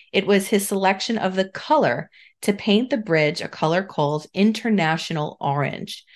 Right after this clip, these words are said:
The color helps the bridge to stand out in the dense fog, and the color and his designs helped to make the Golden Gate Bridge one of the most iconic structures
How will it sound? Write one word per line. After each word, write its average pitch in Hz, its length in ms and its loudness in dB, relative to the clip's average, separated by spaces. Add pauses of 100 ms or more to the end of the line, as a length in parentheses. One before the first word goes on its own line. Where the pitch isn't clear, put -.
(460)
The 185 80 -2
color 190 640 2
helps 220 520 0
the 202 120 -4
bridge 175 520 2
to 190 120 -8
stand 185 400 0
out 165 360 2
in 175 80 -4
the 160 60 -2
dense 160 360 -2
fog, 151 460 0 (440)
and 180 160 2
the 190 80 4
color 220 640 4 (360)
and - 120 -2
his 196 160 0
designs 190 680 2
helped 240 360 -2
to 233 100 -6
make 180 240 -2
the 170 80 -4
Golden 160 460 -2
Gate 147 340 -4
Bridge 139 420 -2
one 185 120 0
of 202 120 0
the 202 80 2
most 160 500 0
iconic 208 840 0
structures 151 840 -4